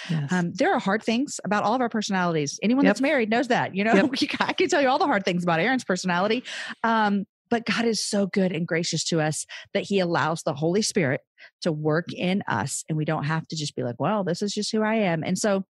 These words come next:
Speaker 2: I hope my book encourages people, um, to trust that God made them to be exactly who they are.
Speaker 1: Yeah. And, and so what,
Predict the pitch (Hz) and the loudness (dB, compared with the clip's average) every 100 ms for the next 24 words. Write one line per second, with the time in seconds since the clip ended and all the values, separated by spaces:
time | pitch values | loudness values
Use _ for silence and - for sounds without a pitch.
0 | _ 208 240 254 220 196 185 175 160 147 | _ 0 2 2 0 0 -2 -2 0 0
1 | 147 147 - 139 - 139 127 - - - | 0 -4 -4 -4 0 -2 -2 -8 -20 -10
2 | - 143 135 131 123 120 - - 185 - | -2 0 0 0 -2 -4 -8 -12 -8 -4
3 | 175 165 - 175 - 143 131 139 139 127 | -2 -2 0 -2 -2 -2 -2 -2 -2 -2
4 | 127 117 113 - 143 127 151 139 113 135 | -2 -4 -6 -6 -4 -4 -4 -4 -4 -4
5 | 135 135 107 - 82 - _ _ - 240 | -4 -2 -4 -4 -6 -10 _ _ 2 4
6 | 220 196 190 - 196 185 - 196 220 | 6 6 4 6 4 6 6 6 6